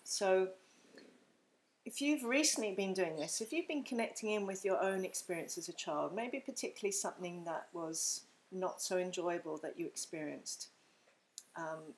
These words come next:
particularly maybe from one of your parents or both of them, and you really connected in with the repercussions of that, what, how you felt, what you actually needed, what you would actually like to say to them, um,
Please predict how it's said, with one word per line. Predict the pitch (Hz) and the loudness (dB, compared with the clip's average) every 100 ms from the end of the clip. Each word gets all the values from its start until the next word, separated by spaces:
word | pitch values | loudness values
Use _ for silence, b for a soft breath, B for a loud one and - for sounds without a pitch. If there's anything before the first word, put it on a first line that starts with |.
| - | -14
particularly | 208 - 202 - 190 | -8 -6 -4 -4 -2
maybe | 180 180 | 0 -2
from | 185 170 | -2 -6
one | 165 | -8
of | 165 | -8
your | 156 151 | -10 -12
parents | - 190 180 175 170 - - | -4 0 0 0 -4 -4 -6
or | 160 | -2
both | 160 165 165 | 0 0 -4
of | 165 | -6
them, | 151 151 151 151 B B B B - | -6 -6 -8 -12 B B B B -8
and | 185 190 | -4 0
you | 196 | 4
really | 214 | 4
connected | 214 214 202 - 190 | 2 -2 -4 -4 -2
in | 185 175 | -2 -2
with | 170 | -4
the | 170 | -2
repercussions | 175 180 180 - 175 - 160 156 | 0 -2 -6 -10 -8 -6 -8 -12
of | 156 | -10
that, | 156 - - - - 185 | -6 -6 -8 -12 -12 -6
what, | 190 - | -4 -2
how | - 190 | -2 0
you | 185 175 | 0 0
felt, | 180 - 185 160 - - - - _ _ _ | -4 -2 0 0 -2 -8 -12 -16 _ _ _
what | 185 | -2
you | 185 | 2
actually | 175 - - 180 | 0 -2 -4 -4
needed, | 175 180 185 180 170 143 - | -2 -2 -2 -2 -2 -2 -2
what | 180 160 | -4 2
you | 185 | 4
would | 185 | 4
actually | 185 - 175 | 2 -2 -2
like | 170 165 - | 0 -2 -4
to | - | -6
say | - 165 170 165 | -2 0 0 -4
to | - | -6
them, | 147 135 139 _ - - - - | -6 -6 -14 _ -20 -20 -18 -4
um, | 165 156 151 | -2 -2 -4